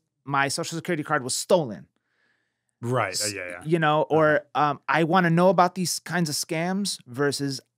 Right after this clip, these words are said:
Speaker 1: I actually did get scammed.
Speaker 2: Right. And
Speaker 1: So, s-, so that is, you know, little nuance that writers may not pick up on. So also the style of content, what is needed for this? Is it a how-to? Is it a listicle? Is it a teardown? Is it a, you know, whatever.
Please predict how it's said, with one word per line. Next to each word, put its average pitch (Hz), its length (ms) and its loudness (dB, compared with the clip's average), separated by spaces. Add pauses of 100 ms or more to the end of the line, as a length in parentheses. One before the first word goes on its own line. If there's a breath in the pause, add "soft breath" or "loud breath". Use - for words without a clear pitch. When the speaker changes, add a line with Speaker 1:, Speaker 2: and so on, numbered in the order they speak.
(140)
Speaker 1:
I 160 120 2
actually 185 440 -2
did 165 400 0
get 131 180 -4
scammed. 62 540 -12 (380)
Speaker 2:
Right. 87 340 -10
And - 20 -20 (220)
Speaker 1:
So, 139 380 0 (240)
s-, - 340 -6
so 165 480 2
that 170 420 2
is, 139 320 -4
you 120 240 -8
know, 139 140 0
little 143 380 0
nuance 165 420 4
that 120 160 0
writers 131 360 0
may 139 120 -4
not 131 220 -6
pick 135 180 -6
up 147 180 0
on. 95 280 -6 (200 soft breath)
So 139 220 -4
also 175 240 2
the 127 100 -6
style 175 480 0
of 131 120 -4
content, 135 460 -6
what 165 160 0
is 123 120 -6
needed 139 320 -4
for 95 120 -12
this? 85 240 -12
Is 101 120 -10
it 104 100 -8
a 85 60 -8
how-to? 131 480 -4
Is 104 120 -6
it 101 80 -10
a 92 40 -8
listicle? 110 540 -6
Is 90 80 -10
it 87 80 -10
a 82 40 -14
teardown? 110 600 -6
Is 87 120 -12
it 85 100 -14
a, 85 140 -16
you 110 100 -14
know, 82 120 -12
whatever. 92 320 -8